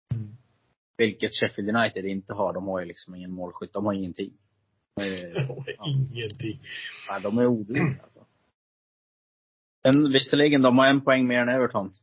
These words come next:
Speaker 2: just nu. Så att, eh,
Speaker 1: <laughs> Alltid något.
Speaker 2: Ja. Ja, det är sjukt. Vi får se vad det där landar i,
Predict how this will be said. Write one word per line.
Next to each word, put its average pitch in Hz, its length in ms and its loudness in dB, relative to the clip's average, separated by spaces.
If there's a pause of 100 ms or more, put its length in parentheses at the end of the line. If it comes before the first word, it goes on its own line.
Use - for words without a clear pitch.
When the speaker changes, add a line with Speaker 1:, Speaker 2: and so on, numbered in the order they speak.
Speaker 2:
just 104 240 -8
nu. 95 140 -6 (340)
Så - 140 -6
att, - 220 -8
eh, - 200 2 (400)
Speaker 1:
<laughs> - 240 2
Alltid - 500 -4
något. - 240 -4 (760)
Speaker 2:
Ja. 101 260 0 (680)
Ja, 101 120 -2
det 104 80 -2
är 98 120 0
sjukt. 107 320 -8
Vi 104 100 -6
får - 120 -4
se 147 160 2
vad 131 180 4
det 110 100 0
där 110 200 6
landar 110 420 0
i, 98 380 -4